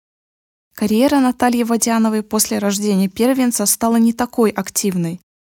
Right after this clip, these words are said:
но она все еще время от времени принимала приглашения на съемки и отдельные показы.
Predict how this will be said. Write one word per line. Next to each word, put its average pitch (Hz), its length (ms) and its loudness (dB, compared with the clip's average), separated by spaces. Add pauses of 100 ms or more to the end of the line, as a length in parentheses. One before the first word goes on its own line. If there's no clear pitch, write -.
(340)
но 214 200 4
она 226 220 2
все 254 240 0
еще 220 280 -2
время 214 300 2
от 196 220 -6
времени 240 500 2
принимала 208 640 0
приглашения 208 800 0
на 196 160 2
съемки 247 460 0
и 220 180 -4
отдельные 196 520 -2
показы. 185 640 -6